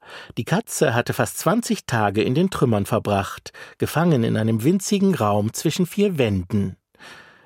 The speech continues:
"Ich kann gut nachvollziehen, was diese Katze durchgemacht hat. Wir fühlen uns oft genauso, eingepfercht auf engstem Raum zwischen den Trümmern dessen, was einmal unser Leben war."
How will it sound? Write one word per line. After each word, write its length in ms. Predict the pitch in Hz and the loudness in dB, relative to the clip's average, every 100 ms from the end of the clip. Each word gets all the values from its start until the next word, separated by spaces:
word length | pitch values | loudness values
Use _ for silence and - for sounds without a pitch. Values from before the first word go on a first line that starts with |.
| - | -8
"Ich 160 | 127 | -4
kann 180 | - 143 | 0 0
gut 220 | 156 190 | 2 2
nachvollziehen, 800 | 185 151 - 123 107 - 113 110 | 2 2 0 0 0 0 0 2
was 160 | 107 117 | 0 -2
diese 260 | 143 131 185 | -2 0 0
Katze 420 | - 104 - 156 | -2 -4 -2 0
durchgemacht 680 | 156 98 - 110 95 85 - | 2 0 0 0 0 -2 -2
hat. 460 | 104 - - - - - - - | -4 -4 -14 -20 -20 -20 -18 -16
Wir 220 | - 123 131 | -4 -2 0
fühlen 340 | - 180 170 | 2 2 4
uns 220 | 160 - - | 2 0 -2
oft 280 | 113 - | -4 -2
genauso, 760 | - 165 123 98 92 98 90 139 _ - - - | 0 2 2 0 0 -2 -2 -8 _ -20 -20 -4
eingepfercht 960 | 120 143 151 117 - 117 110 110 - - | 0 2 2 0 0 2 2 0 -2 -6
auf 200 | 117 - | -6 -2
engstem 520 | 151 180 - - 165 | 0 0 0 0 0
Raum 340 | 143 104 104 104 | 2 2 0 -2
zwischen 300 | - 107 107 | -4 -4 -2
den 180 | 98 95 | -4 -2
Trümmern 480 | - 160 190 165 | 0 2 4 2
dessen, 460 | 131 120 - 113 98 - - - - | 2 0 0 0 0 -4 -16 -14 -4
was 200 | 139 - | -4 0
einmal 400 | 110 101 101 104 | 0 0 0 0
unser 320 | 113 104 156 | 0 0 2
Leben 560 | 175 95 92 98 90 | 2 0 -2 -2 -2
war." 400 | 98 90 82 - | -4 -4 -6 -12